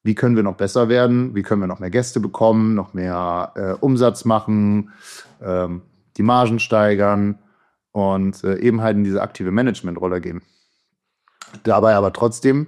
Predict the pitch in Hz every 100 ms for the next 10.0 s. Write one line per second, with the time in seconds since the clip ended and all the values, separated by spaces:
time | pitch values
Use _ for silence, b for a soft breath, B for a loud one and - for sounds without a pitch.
0 | - 95 92 - 131 127 - - _ _
1 | _ _ _ - 98 95 95 - - 104
2 | 101 101 117 101 107 104 110 107 107 104
3 | 104 113 98 90 101 92 - - 87 -
4 | 92 - 87 85 82 85 - 90 - _
5 | 107 98 98 - 95 98 87 90 95 101
6 | 107 - 90 - - - - 90 85 98
7 | 90 90 - 92 90 85 - - 82 65
8 | - - - 101 90 - 87 82 78 -
9 | - 90 - - - 90 71 - -